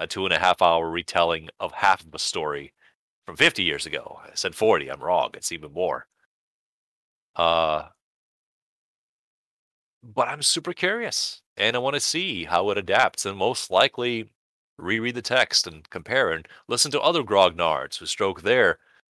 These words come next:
belly beards, go, "Yes, yes, mm, truly, truly this was, uh, momentous."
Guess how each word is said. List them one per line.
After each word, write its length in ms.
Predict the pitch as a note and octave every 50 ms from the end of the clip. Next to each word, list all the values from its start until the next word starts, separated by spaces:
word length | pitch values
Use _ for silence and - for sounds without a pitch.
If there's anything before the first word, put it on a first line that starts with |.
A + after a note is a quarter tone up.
| _ _ _
belly 260 | F#2 A2 G#2+ G2+ F#2+
beards, 440 | F#2 D#2 F2+ F2 E2 D#2+ D2+ D2+ -
go, 120 | - - D#2+
"Yes, 420 | D2 E2 F2 D#2 - - - -
yes, 280 | - D2 - - - -
mm, 280 | F2+ F#2+ F2 D#2 - _ _ _
truly, 440 | _ - - G2+ F#2 F2 D#2 D2 - _ _ - - _
truly 460 | _ - - B2+ C#3+ C3 A2 G2+ F2 E2
this 160 | D#2+ D2+ -
was, 200 | F2 D2+ C#2+ -
uh, 280 | D2+ C#2 B1 A#1+ B1 - -
momentous." 580 | _ D#2+ D#2+ D#2+ F#2 G2 F#2+ F#2 E2 - - -